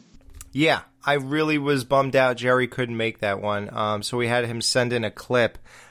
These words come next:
But, man, that would have been so cool if he was there. It was a shame. Scheduling has been tough lately. It's just not what it used to be. When we were all younger, we were all able to get things done.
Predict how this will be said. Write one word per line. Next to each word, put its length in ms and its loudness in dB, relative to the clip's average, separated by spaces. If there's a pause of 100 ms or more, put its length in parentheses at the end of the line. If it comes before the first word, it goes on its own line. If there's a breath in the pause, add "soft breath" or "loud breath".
(140)
But, 420 2
man, 320 6
that 100 6
would 100 6
have 60 2
been 120 0
so 260 2
cool 300 4
if 60 -8
he 100 0
was 160 -2
there. 260 -2 (340)
It 80 -4
was 220 -2
a 80 -4
shame. 540 -2
Scheduling 680 2
has 140 2
been 200 2
tough 400 0
lately. 540 -4 (400)
It's 160 -6
just 300 0 (340)
not 380 2
what 140 4
it 60 0
used 340 2
to 100 -4
be. 220 2
When 160 0
we 100 4
were 180 6
all 120 6
younger, 680 0
we 220 -2
were 140 4
all 220 6
able 280 2
to 80 0
get 240 -2
things 320 -4
done. 420 0